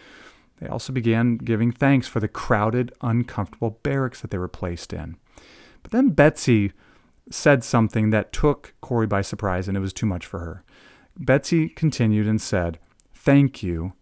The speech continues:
for the fleas." Now, Corey cut her sister off and said, "Betsy, there's no way that even God can make me grateful for a flea."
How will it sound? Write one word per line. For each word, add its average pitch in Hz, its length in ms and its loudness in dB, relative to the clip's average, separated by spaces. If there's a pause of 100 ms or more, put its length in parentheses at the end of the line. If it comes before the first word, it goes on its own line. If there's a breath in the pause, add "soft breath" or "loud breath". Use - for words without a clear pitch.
(380)
for 107 200 0
the 98 100 -4
fleas." 92 720 -6 (720 soft breath)
Now, 107 120 -2
Corey 107 680 4 (120)
cut 156 240 -4
her 160 120 -4
sister - 360 -2
off 104 160 0
and 117 100 -4
said, 101 200 -4
"Betsy, 131 320 2
there's 107 300 0
no 120 420 6
way 107 480 2 (320)
that 101 160 -4
even 151 480 6
God 117 460 0
can 107 240 0
make 107 240 0
me 113 100 0
grateful 101 580 -4
for 90 280 -8
a 85 40 -8
flea." 80 520 -10